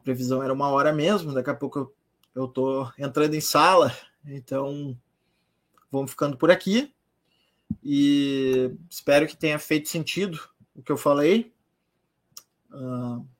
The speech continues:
vocês não deixem de seguir o canal e acompanhar as coisas que a gente vai trabalhar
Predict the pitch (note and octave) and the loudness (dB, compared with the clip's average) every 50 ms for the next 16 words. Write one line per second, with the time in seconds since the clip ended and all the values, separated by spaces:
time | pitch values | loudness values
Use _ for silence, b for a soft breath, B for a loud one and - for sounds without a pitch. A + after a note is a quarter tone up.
0 | _ _ _ _ _ - - C3+ C3+ C3 B2+ - - - - - _ - D3+ C#3 | _ _ _ _ _ -8 -4 -2 -2 -2 -4 -6 -8 -10 -14 -18 _ -10 -8 -4
1 | D3 D3+ D3+ D3 E3 D#3 - - D#3+ D3+ D3 D3+ D3+ - E3 D#3+ D#3+ D3 C#3+ D#3 | 0 0 0 0 -2 -6 -4 -4 0 2 2 2 2 2 2 2 4 6 6 6
2 | E3+ G3 G#3+ G#3+ G#3 F#3+ E3 D#3+ E3 D#3+ F3 E3+ - F3 D#3 D3+ D3+ D#3 - - | 6 6 6 4 2 4 4 4 4 2 0 0 0 0 0 0 -2 -2 0 0
3 | D3+ D3+ D3+ D3 - D3+ D3 C#3+ C#3+ C#3+ C3+ C3+ C3+ C#3+ C#3+ - _ _ - - | 0 0 -2 -6 -8 -10 -8 -6 -2 -2 0 0 0 -2 -4 -10 _ _ -20 -20
4 | - _ _ - D3 D3 D3+ D3 C#3+ C#3 C3+ C3+ C#3 C#3+ C#3+ - | -20 _ _ -2 0 2 4 4 4 4 2 2 0 -2 -4 -8